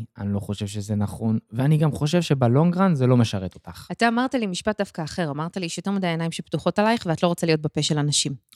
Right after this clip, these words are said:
Speaker 1: גם.
Speaker 2: וזה משהו שאני, נגיד, לא חשבתי עליו, אני רואה הרבה מאוד משפיעניות שכל שני וחמישי מצטלמות בתנוחה הגנרית של היד ימין על,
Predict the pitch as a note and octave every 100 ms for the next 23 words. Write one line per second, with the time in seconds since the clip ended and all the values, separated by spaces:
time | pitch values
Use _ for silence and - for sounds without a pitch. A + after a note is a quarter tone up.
0 | A2 G#2+ F#2+ D2+ C#2+ F3 G#3+ B3 A#3+ C4+
1 | G3 G3+ A#3 G3 F3 F3 - C#3+ - C#3+
2 | C#3+ D#3+ E3+ F3 E3 F#3+ F#3+ F3 D3 -
3 | D#3+ D#3 E3 E3 - - - G3+ G3 F#3
4 | E3+ F3+ D#3+ F3+ E3 - E3 E3+ F3+ F3
5 | E3 F3+ - E3+ E3 D#3+ E3 F3 E3+ D#3
6 | E3 E3+ E3+ E3 E3+ D#3+ D3+